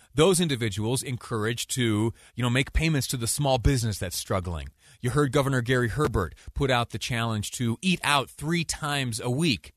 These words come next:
plus more if you can. I say there were two and a half categories of people. There's one more category, and it is those who found themselves on the receiving end of the stimulus payment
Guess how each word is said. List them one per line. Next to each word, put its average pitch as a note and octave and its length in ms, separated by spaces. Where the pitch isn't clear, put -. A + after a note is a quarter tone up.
plus D3 240
more D#3+ 300
if A2+ 140
you A2+ 40
can. A#2+ 460
I B2 60
say F#3+ 140
there E3 100
were C3+ 60
two F3 160
and E3 40
a D3 40
half C#3 240
categories G2 420
of E2+ 80
people. F#2 240
There's G2 180
one D#3+ 140
more E3 160
category, G2+ 720
and A#2+ 80
it B2 100
is G#2+ 200
those C#3+ 600
who B2+ 100
found B2 320
themselves A2+ 420
on G#2+ 80
the F#2+ 80
receiving C#3 560
end G#2+ 240
of F#2 160
the G2 80
stimulus G#2 480
payment E2 500